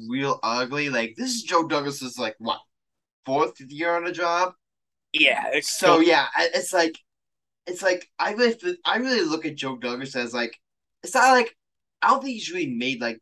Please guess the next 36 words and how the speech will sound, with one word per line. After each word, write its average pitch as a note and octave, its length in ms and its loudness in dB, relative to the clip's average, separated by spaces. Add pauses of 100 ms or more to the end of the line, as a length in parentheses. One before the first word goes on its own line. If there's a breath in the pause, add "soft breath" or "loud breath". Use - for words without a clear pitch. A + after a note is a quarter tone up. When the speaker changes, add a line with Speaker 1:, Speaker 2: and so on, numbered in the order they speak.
Speaker 1:
t-, - 180 -14
any, C3 200 -4
like, A2+ 200 -4
bad A#2+ 220 0
moves. B2 200 -6
I A2+ 120 -4
like G#2+ 340 -6
the A2+ 140 -10
moves G#2+ 340 -12
he's B2 160 -14
made, C#3 240 -2
but A#2+ 280 -2 (680)
it G#3 160 0
just A3+ 240 -2
becomes, G3 460 0
like, E3+ 320 2 (540)
it - 80 -10
just B3+ 160 -6
becomes G#3 260 -4
a D3 40 -18 (140)
point D#3+ 220 0
where, C#3+ 240 2
like, C3 260 -2
uh, C3 100 0
your C3 180 -4
time's D3+ 360 -2
running C#3+ 140 2
out C#3 80 2
and C3+ 80 -2
you C3 60 -4
eventually C#3 340 -6
gotta A#2 200 -4
start, A#2 280 -4
like, A2 180 -8
winning. A#2+ 200 -4 (260)
Like, F#2 160 -16